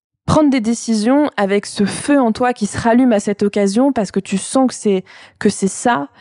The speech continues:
avec cette connexion à ton cœur ou à tes tripes et où tu sens profondément que, bah, oui, c'est ça que tu dois faire pour toi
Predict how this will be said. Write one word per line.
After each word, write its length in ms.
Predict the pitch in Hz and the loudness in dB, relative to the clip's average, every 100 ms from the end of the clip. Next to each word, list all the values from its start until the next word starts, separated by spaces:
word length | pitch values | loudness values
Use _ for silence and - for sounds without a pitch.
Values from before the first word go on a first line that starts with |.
| - - - - | -20 -20 -20 -2
avec 280 | 196 208 - | 0 0 0
cette 180 | 214 | -4
connexion 480 | - 285 262 - 254 | 0 2 2 0 -2
à 80 | 220 | 0
ton 160 | - 190 | 0 -2
cœur 400 | - 285 269 226 | 0 2 2 2
ou 80 | |
à 60 | 196 | 0
tes 160 | 196 185 | -2 -6
tripes 380 | - 277 262 | -4 -2 -2
et 180 | 202 202 | 0 2
où 120 | 202 | 2
tu 160 | 202 226 | 0 -4
sens 200 | - 226 | -2 -2
profondément 580 | - 277 262 247 254 277 | 0 -2 0 2 2 2
que, 140 | 247 | 0
bah, 240 | 196 180 139 | 0 -2 -2
oui, 260 | 202 285 | 0 0
c'est 160 | - 254 | 0 -4
ça 280 | - 285 269 | -2 -2 -2
que 100 | - | -2
tu 80 | |
dois 180 | 214 214 | 0 0
faire 300 | 208 220 196 | 0 -4 -4
pour 260 | - 247 - | -4 -4 -2
toi 320 | 240 240 | 0 0